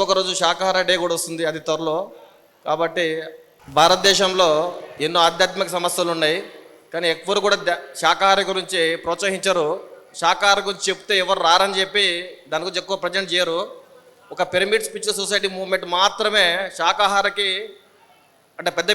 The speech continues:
పీట వేయడం జరిగింది. ధ్యానం తర్వాత చేసినా పర్లేదు కానీ శాకాహారి కమ్మని చెప్పి శాకాహారాన్ని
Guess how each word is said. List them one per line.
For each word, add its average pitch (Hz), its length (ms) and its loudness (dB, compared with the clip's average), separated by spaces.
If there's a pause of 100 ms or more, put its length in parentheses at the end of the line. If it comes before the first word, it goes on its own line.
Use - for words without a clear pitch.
పీట 196 100 0
వేయడం 196 220 2
జరిగింది. 180 440 0 (680)
ధ్యానం 180 320 2 (100)
తర్వాత 190 280 2
చేసినా 190 200 -2
పర్లేదు 185 360 0
కానీ 180 180 -6
శాకాహారి 180 400 -2
కమ్మని 175 360 -6
చెప్పి 175 240 -6 (800)
శాకాహారాన్ని 196 600 2